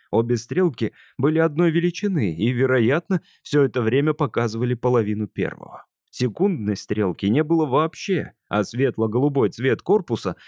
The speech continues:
пожалуй, не был таким, каким должен был быть. «Ну, действительно, ты только напоминаешь будильник», сказал Тони, колеблясь. «Но всё равно, ты наверняка не мой будильник.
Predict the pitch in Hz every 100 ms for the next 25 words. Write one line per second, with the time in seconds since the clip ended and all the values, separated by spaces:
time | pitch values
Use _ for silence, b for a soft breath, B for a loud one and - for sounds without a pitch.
0 | B B - 180 180 139 117 165 160 139
1 | 123 104 135 147 143 107 117 113 101 113
2 | 80 76 76 76 208 85 - - - _
3 | _ _ _ - 95 120 151 135 123 95
4 | 120 147 - 165 202 185 127 110 117 113
5 | 165 143 196 185 208 208 - 214 233 233
6 | 254 185 131 123 160 135 143 120 101 92
7 | - 135 131 143 185 170 151 156 147 165
8 | 151 95 - - - _ _ 98 127 127
9 | 120 - 143 143 151 170 139 95 135 143
10 | 147 143 156 143 175 180 156 175 196 190
11 | 110 160 165 165 101 -